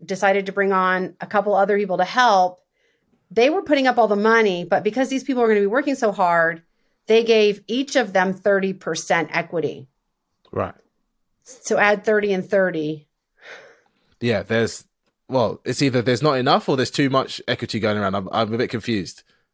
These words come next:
Speaker 1: Right. That's both, right? And so,
Speaker 2: Right.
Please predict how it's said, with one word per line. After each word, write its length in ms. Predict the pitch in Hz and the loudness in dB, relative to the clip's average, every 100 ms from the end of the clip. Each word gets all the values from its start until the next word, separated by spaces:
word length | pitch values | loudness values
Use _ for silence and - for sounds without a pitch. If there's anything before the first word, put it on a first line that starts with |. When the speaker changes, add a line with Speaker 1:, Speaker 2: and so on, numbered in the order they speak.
| _ - - | _ -14 -10
Speaker 1:
Right. 380 | - 294 320 254 | 2 4 6 4
That's 220 | 262 311 | 0 -2
both, 440 | 294 494 440 165 151 | 4 6 6 4 0
right? 380 | 226 240 311 - | 4 6 4 2
And 220 | 311 302 | 0 0
so, 320 | 247 226 190 | 2 6 6
Speaker 2:
Right. 100 | - | 2